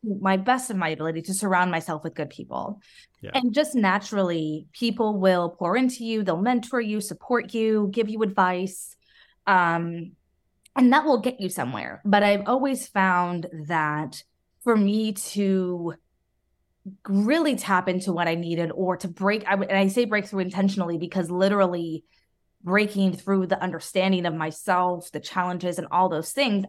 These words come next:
Speaker 1: I usually, uh, more than once, I've had to get a coach. And so I wanna shout out Nancy Milton, um, who I met, oh my God, over ten years ago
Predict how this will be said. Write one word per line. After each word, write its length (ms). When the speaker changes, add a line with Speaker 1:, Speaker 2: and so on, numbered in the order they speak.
Speaker 1:
I 60
usually, 500
uh, 80
more 280
than 200
once, 240
I've 120
had 180
to 60
get 120
a 40
coach. 440
And 180
so 260
I 60
wanna 200
shout 260
out 120
Nancy 300
Milton, 540
um, 280
who 160
I 100
met, 200
oh 80
my 140
God, 160
over 120
ten 200
years 180
ago 480